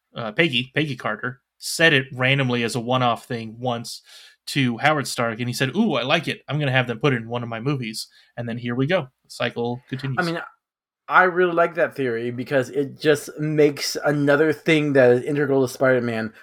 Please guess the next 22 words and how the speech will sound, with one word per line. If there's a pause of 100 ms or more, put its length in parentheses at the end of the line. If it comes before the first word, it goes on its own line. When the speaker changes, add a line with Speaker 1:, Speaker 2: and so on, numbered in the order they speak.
(100)
Speaker 2:
originated
by
Iron
Man. (380)
So
it's
really
on
Speaker 1:
<laughs>
Speaker 2:
ta-, (100)
on
track
for (340)
<laughs>
M
C
U
Spider-Man. (380)
<laughs>
Speaker 1:
Oh,
perfect.
Okay.